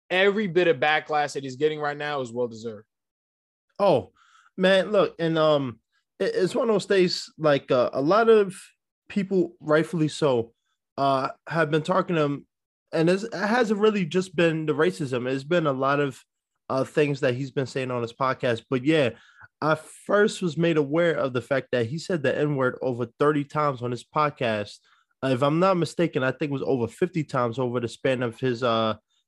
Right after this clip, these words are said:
Speaker 2: his
Speaker 1: Mm-hmm.
Speaker 2: podcast since he moved to Spotify.
Speaker 1: Wow.
Speaker 2: And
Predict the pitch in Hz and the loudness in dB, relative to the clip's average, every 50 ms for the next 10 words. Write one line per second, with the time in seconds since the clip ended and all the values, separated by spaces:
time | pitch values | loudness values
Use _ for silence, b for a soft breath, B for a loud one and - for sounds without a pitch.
0 | _ - 151 147 139 131 127 127 123 113 - - - - _ _ _ - 160 160 | _ 0 2 2 4 4 4 4 2 0 -2 -10 -14 -18 _ _ _ 0 2 2
1 | 156 151 - 147 135 127 - 143 135 - 151 135 147 147 143 - 127 113 - - | 2 2 2 0 0 0 -2 -4 -4 -4 -4 -2 -2 -2 -2 -4 -12 -12 -4 -2
2 | 160 151 147 139 - - 127 107 104 101 92 b b b b b b b b b | 0 0 0 0 -2 -2 -2 -2 -2 -2 -4 b b b b b b b b b
3 | - 147 147 147 143 143 135 127 117 | -2 0 0 2 0 0 -2 -4 -8